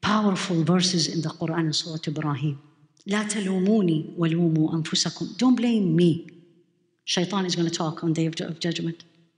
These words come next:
He's gonna look at you and me. He says, "Don't blame me. Blame yourself." "ما كان لي عليكم من سلطان." I had no power over you. "إلا except دعوتكم." I called you.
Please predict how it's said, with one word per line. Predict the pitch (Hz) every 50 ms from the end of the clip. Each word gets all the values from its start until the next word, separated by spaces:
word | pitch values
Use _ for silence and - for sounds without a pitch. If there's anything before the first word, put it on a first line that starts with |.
| _ _
He's | - - 175
gonna | - 196 185 180
look | 185 180 -
at | 185 180 - -
you | 185 175
and | 170 170
me. | 165 165
He | 170
says, | 170 - 226 196 - - - - -
"Don't | - 240 277 294
blame | 277 277 269 254 233
me. | 226 226 - - - - _ _ _ _ _ _ _ _ _ _ _ - _ -
Blame | 165 156 170 180 175 170
yourself." | 175 175 170 - - 240 226 190 - - - - - - - _ _ _ _ _ _ _ _ _ _ _ - - - - - - - - _ _ -
"ما | 220 220 254 269
كان | 269 - 269 254 233
لي | 226 226 226
عليكم | 196 202 196 208 208 - - 196
من | 185 180 180
سلطان." | 175 - - 180 170 - - 175 165 151 151 - -
I | 226 233
had | 220 - 247 208 175
no | 220 233 262 277
power | 269 - - 247 254 247 220 196 170 -
over | - 175 151 131 147 127
you. | 131 127 123 113 - - - _ _ _ _ _ _ _ _ _ _ _ _ _ _ _ _ _ _ _ _ _ _ - 302
"إلا | 302 262 233 196 170 160 165 - -
except | - - - - - 247 262 - - - - - - - - _ -
دعوتكم." | - 196 185 233 214 208 - 285 285 - - - - 214 208
I | - 247
called | 240 - - 214 185 165 151
you. | 160 175